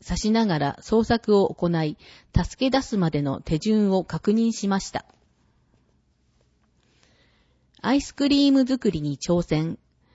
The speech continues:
栗山めぐみこども園。栗山めぐみこども園で二月十四日、アイスクリーム作りが行われました。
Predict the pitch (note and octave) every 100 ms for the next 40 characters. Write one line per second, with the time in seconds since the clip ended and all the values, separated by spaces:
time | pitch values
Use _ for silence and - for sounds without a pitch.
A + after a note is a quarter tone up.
0 | _ _ _ _ - A#3 C4 C4+ A3+ E3+
1 | E3+ F#3 A3+ A#3+ A3+ F#3 A3 A3+ A3 C#3
2 | C3 B2 - _ _ _ _ _ _ _
3 | - B3+ C#4 C#4+ B3+ F3 D#3+ F3+ A#3+ B3+
4 | A#3+ A3+ B3 C4 A#3+ F3 D3+ D3+ D3+ -
5 | _ _ - G3+ A#3+ B3+ B3+ A#3 C#4 C#4
6 | E3 - - D3 D3+ - _ _ - G#3+
7 | B3+ - C4+ C4 C4 C4 B3+ C4+ C4 F#3+
8 | D3+ C#3+ - F#3+ G#3+ G#3+ G#3 G#3+ G#3 -
9 | -